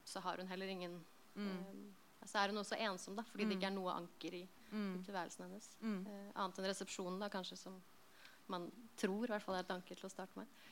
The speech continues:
Speaker 2: Ja.
Speaker 1: Eh.
Speaker 2: Ja, og akkurat det med resepsjonen er jo på en måte nesten ikke et anker det heller, viser det seg som. For hun, altså, det å ha et yrke er jo ofte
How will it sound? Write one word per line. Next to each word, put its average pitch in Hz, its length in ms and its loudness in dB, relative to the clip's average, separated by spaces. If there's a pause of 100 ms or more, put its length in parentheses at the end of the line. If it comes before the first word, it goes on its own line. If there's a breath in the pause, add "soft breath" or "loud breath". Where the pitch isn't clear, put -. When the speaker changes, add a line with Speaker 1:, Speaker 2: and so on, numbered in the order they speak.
Speaker 2:
Ja. 202 160 6 (220)
Speaker 1:
Eh. 196 380 -6 (260 loud breath)
Speaker 2:
Ja, 233 280 12
og 220 440 6
akkurat 202 260 6
det 185 100 8
med 185 80 6
resepsjonen 185 460 4
er 160 140 8
jo - 60 2
på - 60 -6 (100)
en 156 60 2
måte 180 120 0
nesten 165 300 0
ikke - 100 -2
et - 140 -4
anker 170 600 0
det 170 180 8
heller, 165 240 4 (160)
viser 185 240 2
det 165 100 0
seg 165 120 2
som. 190 120 0
For 190 100 -2
hun, 185 280 2 (200)
altså, 190 220 6 (360)
det 185 140 8
å 190 80 10
ha 190 120 10
et 180 160 6
yrke 202 460 2
er 180 220 10
jo 180 80 6
ofte 170 460 6